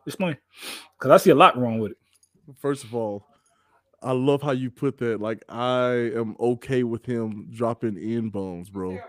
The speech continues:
Speaker 2: I was talking
Speaker 1: They
Speaker 2: about
Speaker 1: on the
Speaker 2: what
Speaker 1: speaker.
Speaker 2: Indy Ari, what Indy Ari was talking about. Because in her statement, if you peel back all those layers, her big issues was pay the artist. They've been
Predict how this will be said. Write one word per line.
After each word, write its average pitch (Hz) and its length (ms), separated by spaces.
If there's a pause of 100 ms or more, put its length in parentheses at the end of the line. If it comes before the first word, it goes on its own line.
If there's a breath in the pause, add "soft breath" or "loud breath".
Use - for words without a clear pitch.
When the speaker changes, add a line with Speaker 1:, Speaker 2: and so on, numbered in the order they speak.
(720)
Speaker 2:
I 139 100
was 175 140
talking 170 180
Speaker 1:
They 160 60
Speaker 2:
about 185 120
Speaker 1:
on 156 60
the 139 40
Speaker 2:
what 135 100
Speaker 1:
speaker. 143 240
Speaker 2:
Indy 156 340 (160)
Ari, 127 580 (480)
what 120 240
Indy 160 240
Ari 127 420
was 110 200
talking 104 280
about. 92 340 (840)
Because 127 240
in 156 200
her 175 180
statement, 139 580 (320)
if 123 140
you 160 80
peel 165 200
back 139 200
all 143 200
those 147 240
layers, 135 440 (280)
her 190 200
big 151 280
issues 123 560
was 113 260
pay 156 580
the 135 400 (100)
artist. 117 380 (240)
They've 202 200
been 160 280